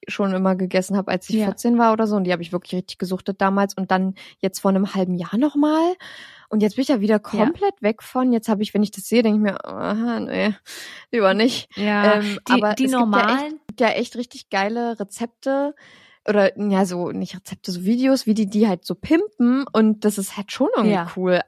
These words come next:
Speaker 1: aber ich denke mir dann auch
Speaker 2: Ja.
Speaker 1: so, ja, ist halt Instant, ist halt auch nicht irgendwie, also es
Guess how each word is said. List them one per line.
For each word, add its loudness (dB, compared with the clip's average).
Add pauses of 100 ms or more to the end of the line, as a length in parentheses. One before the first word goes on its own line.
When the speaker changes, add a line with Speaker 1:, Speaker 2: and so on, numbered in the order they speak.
Speaker 1:
aber 0 (340)
ich -20
denke 0
mir 4
dann 2
auch 2
Speaker 2:
Ja. -6
Speaker 1:
so, 2 (1120)
ja, -2
ist -8
halt 2
Instant, 0
ist -8
halt -2
auch 0
nicht -2
irgendwie, 0
also 0
es -10